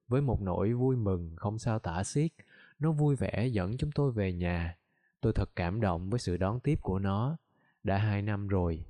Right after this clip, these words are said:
mà nó không hề quên chúng tôi. Trong khi mẹ tôi nói chuyện với bác chủ nhà thì Tô Tô cứ quanh quẩn ở bên cạnh, thỉnh thoảng lại dụi mõm vào người mẹ tôi một cách âu yếm.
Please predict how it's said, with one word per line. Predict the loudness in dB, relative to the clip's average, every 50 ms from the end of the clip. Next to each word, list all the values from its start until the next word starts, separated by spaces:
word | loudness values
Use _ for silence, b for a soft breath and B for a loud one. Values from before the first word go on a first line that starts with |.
| -8
mà | -4 -2
nó | 0 0 -2
không | -2 -2 0 0
hề | 2 2 2 2 2
quên | 2 2 2 2 0 0
chúng | -2 -4 -4 -2
tôi. | 0 0 2 2 2 0 -2 -4 -10 _ _ _ _ _ _ _ -4
Trong | -2 0 0 0
khi | 2 2 2 2 2
mẹ | 2 0 -2
tôi | 0 2 2 4 4 2 2
nói | 0 -2 -2
chuyện | -2 -2 -2 -2 -2 -4 -4
với | -2 0
bác | 0 0 0 0
chủ | 0 0
nhà | 0 2 0 0 2 2 2 0 -2 B B B B B B
thì | 0 2 2
Tô | 4 4 2 4
Tô | 4 4 4 4 2 2
cứ | 0 0 0
quanh | 2 2 0 0
quẩn | 0 2 2 0 0 0
ở | -2 0
bên | 0 0 -2 -2 -2
cạnh, | -2 -2 -2 -4 -6 -10 -12 b b b b b b b
thỉnh | -4 -2 -2 0 0
thoảng | 0 0 0 0 0 -2 0
lại | 0 0 0
dụi | 2 2 2 2
mõm | 0 0 0 -2 -2 -2 -2
vào | -2 -2 -2
người | -2 -2 -2 0 -2
mẹ | -2 -4 -4 -4 -2
tôi | -2 0 2 2 2 0
một | 0 -2 -2 -2
cách | -4 -4 -4
âu | -2 -2 0 2 2 2
yếm. | 2 2 2